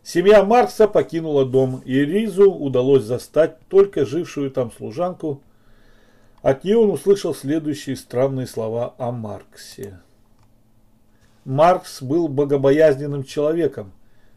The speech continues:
Когда он сильно болел, то молился один в своей комнате перед горящими свечами, обмотав вокруг головы что-то вроде тесьмы. Это что-то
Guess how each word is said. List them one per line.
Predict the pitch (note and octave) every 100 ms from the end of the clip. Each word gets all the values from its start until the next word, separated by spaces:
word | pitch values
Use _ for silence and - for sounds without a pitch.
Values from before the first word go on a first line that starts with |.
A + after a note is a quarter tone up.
| _
Когда | - C3 D3 D#3+
он | C#3
сильно | - - F3 C#3 A#2+
болел, | B2 B2+ F3+ F3+
то | C3+ C3
молился | B2+ C3 D#3 D3+ - A#2+
один | B2 B2 B2+
в | G#2+
своей | A#2 A2
комнате | G#2+ - E3+ D#3 C3+ A2+
перед | - B2 A#2 G#2+
горящими | A#2+ B2+ A#2 - G#2
свечами, | - G#2+ G2 C3+ D#3+ C3+ A#2+ _ _ _ _ _ _
обмотав | A#2+ C3+ C3+ E3 E3+ C#3+ A#2
вокруг | B2 - A2+
головы | G#2 A2+ A#2+ D3+ G3+
что-то | - - _ D#3+ G3+ F3+
вроде | B2+ A2 C#3+ D3 D3+ C#3+ _ -
тесьмы. | A#2 A2 - A2 A2 G#2 _ _ _ _ _ _ _ _ _ _ _ _ _ _ _ _ _ _ _ _ _ _
Это | D3+ F3+ - C#3+
что-то | - - G#3+ A3 C#3 A2+ G2+